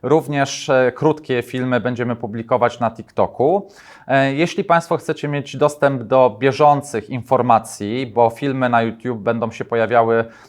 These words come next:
dwa razy w miesiącu. Jeśli chcecie mieć bardziej bieżące informacje, najszybsze,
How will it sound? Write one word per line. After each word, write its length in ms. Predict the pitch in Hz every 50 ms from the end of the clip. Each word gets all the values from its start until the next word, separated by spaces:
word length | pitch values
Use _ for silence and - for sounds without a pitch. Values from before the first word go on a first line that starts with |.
| _ -
dwa 240 | 107 107 127 127
razy 500 | 123 123 117 - - 113 113 113 113 98 87
w 80 | -
miesiącu. 800 | 127 123 113 - - 117 98 95 - - - 98 104 120 143 147
Jeśli 220 | 135 127 127 - 127
chcecie 280 | - - 156 143 - 139
mieć 180 | 131 131 113 107
bardziej 480 | 104 90 135 135 131 120 - 113 107
bieżące 460 | 92 110 110 - 127 123 117 - - 117
informacje, 560 | 110 113 117 110 98 104 98 92 - - 113
najszybsze, 720 | 117 123 127 - - 123 - - - - 113 135 165 180